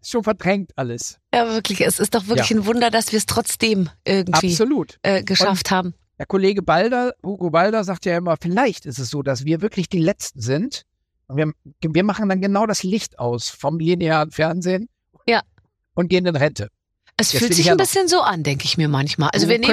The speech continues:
Speaker 1: könntest
Speaker 2: jetzt
Speaker 1: auch
Speaker 2: noch
Speaker 1: mit dazugehören.
Speaker 2: Ich
Speaker 1: Ja.
Speaker 2: könnte auch mit dazugehören und ich wäre auch total, äh, bereit dazu. Also ich find's super, das Licht
Speaker 1: Ja.
Speaker 2: auszumachen.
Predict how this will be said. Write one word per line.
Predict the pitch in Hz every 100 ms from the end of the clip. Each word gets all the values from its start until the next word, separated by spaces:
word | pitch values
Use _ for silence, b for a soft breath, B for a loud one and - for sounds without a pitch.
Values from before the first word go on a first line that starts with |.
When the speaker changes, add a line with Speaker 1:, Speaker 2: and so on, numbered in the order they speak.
| 311
Speaker 1:
könntest | 277 -
Speaker 2:
jetzt |
Speaker 1:
auch | 285 -
Speaker 2:
noch |
Speaker 1:
mit | 175 147
dazugehören. | 131 156 123 107 107 -
Speaker 2:
Ich | 254
Speaker 1:
Ja. | 120
Speaker 2:
könnte | 254 269 349
auch | 427
mit | 427
dazugehören | 285 - 220 208 202 -
und | 226
ich | -
wäre | 311 330
auch | 302
total, | - - 269 339 -
äh, | 277
bereit | 311 - 480
dazu. | 277 - 214
Also | 190 190
ich | -
find's | - 277 277
super, | 269 370
das | 202
Licht | 165 147
Speaker 1:
Ja. | 151
Speaker 2:
auszumachen. | 160 - 170 147 160